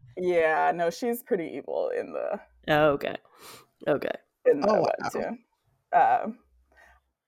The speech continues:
Speaker 1: yeah.
Speaker 2: <laughs>
Speaker 3: I, I've already mentioned, I loved the drama too,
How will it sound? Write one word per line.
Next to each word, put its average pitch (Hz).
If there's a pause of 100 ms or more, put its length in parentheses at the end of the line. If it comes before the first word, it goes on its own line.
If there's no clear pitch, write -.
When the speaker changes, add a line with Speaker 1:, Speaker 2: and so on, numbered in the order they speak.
(340)
Speaker 1:
yeah. - (720)
Speaker 2:
<laughs> 254 (600)
Speaker 3:
I, 359 (500)
I've 262
already 208
mentioned, 170
I 220
loved 196
the 196
drama 175
too, 165